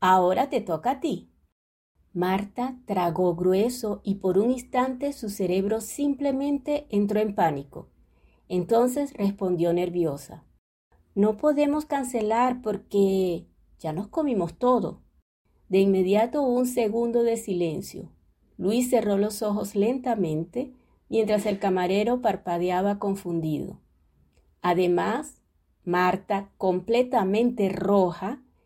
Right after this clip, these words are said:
intentó arreglar el desastre. "Ay, perdón, creo que no entendimos nada". Entonces el camarero soltó una carcajada.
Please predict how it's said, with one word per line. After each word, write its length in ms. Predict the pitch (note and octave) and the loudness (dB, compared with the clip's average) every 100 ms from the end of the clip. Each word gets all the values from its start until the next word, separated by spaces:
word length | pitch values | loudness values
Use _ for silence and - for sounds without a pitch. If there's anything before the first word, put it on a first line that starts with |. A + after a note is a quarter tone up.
| _ _ | _ _
intentó 480 | G3 G3 G3+ F#3 F#3+ | 2 2 4 0 0
arreglar 420 | F#3+ G#3 G3 F#3+ | 0 0 0 0
el 120 | F#3 F#3 | 0 -2
desastre. 640 | F3 D#3+ C3 C3 - _ _ _ _ _ _ _ - | -4 -4 -6 -8 -20 _ _ _ _ _ _ _ 0
"Ay, 340 | D4 G#3+ - _ _ _ _ _ _ _ _ | 2 2 -2 _ _ _ _ _ _ _ _
perdón, 580 | A#3+ A#3 A#3 G#3+ F#3 - _ _ _ _ _ _ _ - | 2 4 4 4 2 -4 _ _ _ _ _ _ _ 0
creo 300 | C4+ D4 D#4 | 6 6 6
que 100 | E4 | 2
no 80 | |
entendimos 580 | D4 C4+ D4 C#4 C4 B3+ | 0 0 0 0 -2 -4
nada". 440 | B3 F#3 D#3+ G3 - _ _ _ _ _ _ _ | -4 -4 -4 -8 -16 _ _ _ _ _ _ _
Entonces 560 | F#3+ G3 G3+ G3+ A3+ | -2 2 2 4 0
el 160 | A3 F#3+ | 0 -2
camarero 560 | F#3+ F3 E3+ E3+ A#3 B3 | -2 -2 0 0 -2 -2
soltó 560 | - F#3+ E3+ - G#3 | -2 -2 -4 -2 0
una 240 | G#3 G3+ F#3 | 2 0 -2
carcajada. 800 | D3+ - D3+ - E3 C#3+ C3 | -4 -6 -10 -4 -2 -2 -6